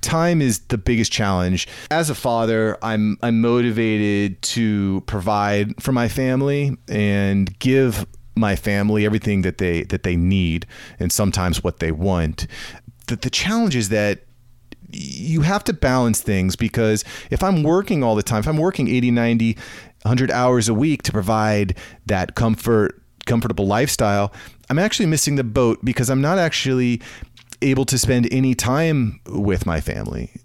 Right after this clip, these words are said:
And quite frankly, if there's one thing that kids need, it's, it's quality time. So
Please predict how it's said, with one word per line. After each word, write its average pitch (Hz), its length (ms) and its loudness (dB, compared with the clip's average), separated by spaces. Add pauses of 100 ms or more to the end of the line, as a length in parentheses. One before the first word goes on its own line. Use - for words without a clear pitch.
(140)
And 113 680 2
quite 156 200 0
frankly, 156 440 0
if 127 80 0
there's 123 160 0
one 160 240 2
thing 175 240 0
that 127 140 -2
kids 127 320 -2
need, 143 280 0
it's, - 200 -4 (100)
it's - 140 -2
quality 135 420 0
time. 92 480 -2
So 123 380 2